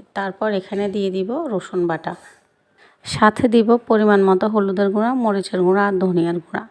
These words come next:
এখানে আমি কোনো জিরার গুঁড়া দিব না। চচ্চড়িতে আমি একটু পেঁয়াজ, রসুন আর মরিচের পরিমাণ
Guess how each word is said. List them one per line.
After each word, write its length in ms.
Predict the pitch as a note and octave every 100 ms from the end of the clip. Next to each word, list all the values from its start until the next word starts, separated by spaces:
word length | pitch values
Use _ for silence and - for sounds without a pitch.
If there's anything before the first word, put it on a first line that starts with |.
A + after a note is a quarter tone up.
| - - - _
এখানে 320 | B3 - A3+ A#3
আমি 180 | G#3+ G#3+
কোনো 160 | G#3 A3 A#3
জিরার 260 | G3+ F#3+ E3+
গুঁড়া 220 | E3 D#3+
দিব 200 | D#3+ D#3
না। 160 | D#3 D#3+ - _ _ _ _ _ _ _ _ _ _ _ -
চচ্চড়িতে 640 | B3 A3 - A3+ G#3+ G#3+ A3+
আমি 180 | G#3+ G#3+
একটু 160 | G3+ A#3 -
পেঁয়াজ, 340 | A3 G3 G#3+ G#3 G#3
রসুন 340 | G3 - A3 G#3+
আর 100 | G#3+
মরিচের 420 | G#3+ G#3+ F#3+ F#3 -
পরিমাণ 300 | F3 F3+